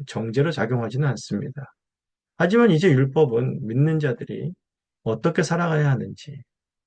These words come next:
의인다운 삶을 살아가게 해주는 중요한 역할을 하는 것입니다.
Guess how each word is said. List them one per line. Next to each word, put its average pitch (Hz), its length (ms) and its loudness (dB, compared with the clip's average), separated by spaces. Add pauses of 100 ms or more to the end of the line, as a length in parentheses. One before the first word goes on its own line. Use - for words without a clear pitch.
(280)
의인다운 165 560 4
삶을 165 340 0
살아가게 160 500 -2
해주는 131 400 -2 (220)
중요한 120 480 0
역할을 135 520 -4
하는 139 180 2
것입니다. - 640 -8